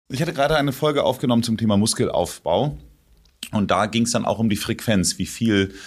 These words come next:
man machen sollte. Und, äh, dass man eben halt sagt, okay, nur ein Training die Woche wird wahrscheinlich nicht reichen, um eben halt einen Muskel, äh, signifikant aufzubauen. Wie ist es denn jetzt mal übertragen auf, ähm, den Ausdauersport, also speziell jetzt, äh, das Thema Rennradtraining?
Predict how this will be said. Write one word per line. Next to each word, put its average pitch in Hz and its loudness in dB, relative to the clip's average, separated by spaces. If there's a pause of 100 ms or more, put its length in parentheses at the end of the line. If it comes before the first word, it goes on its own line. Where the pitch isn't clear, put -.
(200)
man 87 -2
machen 82 -2
sollte. 78 -2
Und, 85 -2
äh, 87 -2
dass - -2
man 98 -2
eben 90 -2
halt 87 -2
sagt, 92 0
okay, 90 -6
nur 92 0
ein 95 2
Training 101 0 (260)
die 95 -4
Woche 92 0
wird - -6
wahrscheinlich 90 0
nicht 98 -2
reichen, 85 0
um 90 -2
eben 87 -2
halt 87 -4
einen 87 -2
Muskel, 87 -4
äh, 85 -4
signifikant 90 -4
aufzubauen. - -6 (420)
Wie 110 0
ist 127 0
es 139 -2
denn 113 0
jetzt 110 -2
mal 98 0
übertragen 92 -2
auf, 87 -2
ähm, 82 -2
den 82 -2
Ausdauersport, 90 -2
also 76 0
speziell 82 -4
jetzt, 78 -2
äh, 78 -2
das 78 -4
Thema 80 -2
Rennradtraining? 85 -2